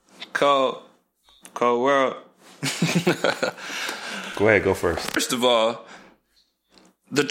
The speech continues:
Speaker 1: the album is, like, ten tracks.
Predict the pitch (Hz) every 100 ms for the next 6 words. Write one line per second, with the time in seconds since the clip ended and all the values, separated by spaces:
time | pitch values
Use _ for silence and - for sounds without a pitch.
0 | - 139 139 156 196 175 208 127 123 135
1 | 120 - 165 135 - 160 127 - - -
2 | -